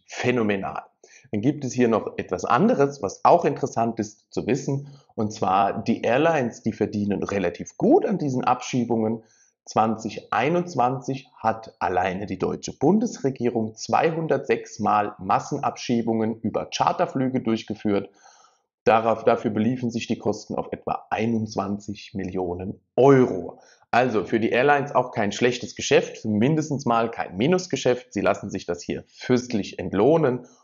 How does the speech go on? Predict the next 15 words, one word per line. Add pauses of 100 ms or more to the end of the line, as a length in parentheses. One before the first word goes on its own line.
Flugzeuge
gibt
es
in
diesem
Land
mehr
wie
genug. (300)
Und
wir
haben (100)
eine
dreiundneunzig-prozentige
Mehrheit,